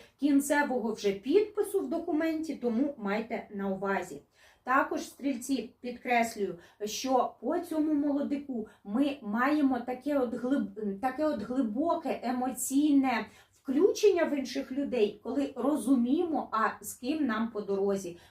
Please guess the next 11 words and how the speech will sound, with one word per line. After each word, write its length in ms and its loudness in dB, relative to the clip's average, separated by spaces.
кого 320 6
до 140 2
яких 380 -4
справ 400 -2
варто 300 -2
залучати, 720 0
як 260 0
з 80 -14
цієї 180 -8
ситуації 640 -2
можна 460 -4